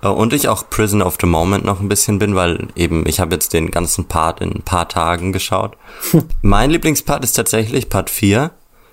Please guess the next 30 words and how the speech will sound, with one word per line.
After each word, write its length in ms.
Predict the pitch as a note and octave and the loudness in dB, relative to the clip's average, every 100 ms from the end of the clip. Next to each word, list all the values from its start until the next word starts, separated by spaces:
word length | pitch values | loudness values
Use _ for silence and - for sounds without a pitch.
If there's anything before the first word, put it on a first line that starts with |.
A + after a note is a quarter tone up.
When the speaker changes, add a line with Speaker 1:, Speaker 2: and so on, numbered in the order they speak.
| - G2 | -6 0
Speaker 1:
äh, 40 | |
was 420 | G2 G2 A2 B2 | 2 2 2 2
auch 140 | E3+ G#2 | 2 0
untypisch 600 | C#3 C#3+ D3 A#2 A2 - | -2 0 0 2 0 0
für 120 | A2 | 0
mich 160 | G#2 - | 0 0
ist, 220 | - - | 0 2
weil 200 | G#2 F#2+ - - - - | 0 0 -8 -20 -6 2
normal 760 | G2+ G2 F#2+ B2 D#3 B2+ - - - - | 4 6 4 4 2 2 0 -2 -6 -10
<laughs> 240 | - - | -16 -14
bin 240 | F#2 B2 C#3 | -2 2 2
ich 160 | C3+ | 0
kein 300 | - G2+ F#2+ | 0 0 0
Fan 460 | F2+ - F#2 G#2+ A#2 | -2 0 2 2 -2
von, 420 | - G#2 G2 F#2+ - | 0 2 2 2 2
ähm, 520 | F2+ F2 F2 E2+ - - - - - - | 2 2 0 -4 -6 -12 -20 -8 -4 -2
so 180 | G2+ - | 0 2
episodischen 800 | G2 - G2+ - G2+ B2 B2 - | 0 2 2 4 2 0 -2 0
Animes 460 | F2 F#2 A2+ C#3 - | 0 2 2 0 0
und 140 | G#2 | -2
Part 180 | - G2+ | -2 -2
vier 300 | - C#3 C#3 | 0 2 4
hatte 400 | A2+ G#2+ A2 G#2 - - - - - | 2 2 0 0 -6 -20 -20 -20 -6
für 160 | - | 0
mich 260 | A#2+ E3 - | 2 2 2
nicht 260 | A2 A#2+ - | 2 2 2
so 200 | G2 G2 | 2 4
eine 500 | F2 E2+ E2+ - - - | 2 2 2 -2 -8 -6
klare 460 | - E2 F2 F2 | 0 2 0 0
Storyline. 800 | - - F#2 F#2+ F#2+ F#2 G#2+ C#3 | 0 2 2 4 4 2 2 -2